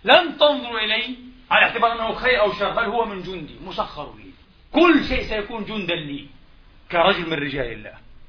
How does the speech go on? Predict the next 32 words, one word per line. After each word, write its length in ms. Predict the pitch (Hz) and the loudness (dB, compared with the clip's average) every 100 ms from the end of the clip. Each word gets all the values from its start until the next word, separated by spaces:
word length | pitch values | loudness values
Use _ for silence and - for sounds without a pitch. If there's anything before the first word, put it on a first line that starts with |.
| - _ - | -20 _ -2
كولي 460 | 180 170 165 196 165 | 0 2 2 0 -4
من 180 | 156 | -8
أولياء 400 | 143 143 139 135 | -10 -8 -8 -10
الله، 240 | - 113 - - - | -12 -16 -18 -14 0
كل 360 | 339 330 269 | 6 6 4
شيء 280 | - 220 170 | -2 -6 -6
بإذن 220 | 165 160 | -8 -10
الله 220 | 156 156 | -10 -10
تعالى. 340 | 131 113 98 - - _ - - - | -6 -6 -8 -12 -20 _ -20 -20 0
حتى 280 | - - 196 | 0 2 0
وإن 160 | 185 | 0
رأوا 280 | 185 180 180 | 0 -2 -4
الناس 300 | 185 185 202 214 - _ - | -4 -6 -6 -16 -20 _ -8
شرا 520 | - 160 131 107 - _ | -4 -4 -4 -14 -18 _
سأرتقي 500 | 180 160 - 185 151 | -10 -8 -6 -8 -8
به 160 | 117 - - - _ - 160 | -16 -20 -20 -20 _ -14 -8
إلى 100 | 160 | -4
الله 340 | 170 170 - | 0 0 0
تبارك 320 | 139 131 120 | -6 -8 -8
وتعالى. 360 | 120 - - - | -16 -16 -10 -8
هكذا 260 | 175 254 | -4 -2
المؤمن 340 | 262 185 156 135 | -2 -2 -4 -8
يفكر، 340 | - 113 - - | -10 -16 -18 -8
هكذا 260 | 135 180 | 2 2
المؤمن 400 | 156 175 180 208 220 - - - - | 2 0 0 -2 -4 -16 -20 -20 -8
يفكر. 420 | 165 190 - 127 - - _ | 4 4 4 -4 -10 -16 _
ولذلك 400 | 214 233 262 233 | 6 6 4 2
هو 160 | 226 220 | 4 6
يعبد 320 | 285 277 262 | 8 6 0
الله 440 | 254 269 294 302 - - - | 4 6 6 4 -4 -8 -2
الرافع 600 | 160 175 226 226 226 196 | -2 2 4 4 0 -6
الخافض، 480 | 196 - 131 - | -8 -8 -10 -10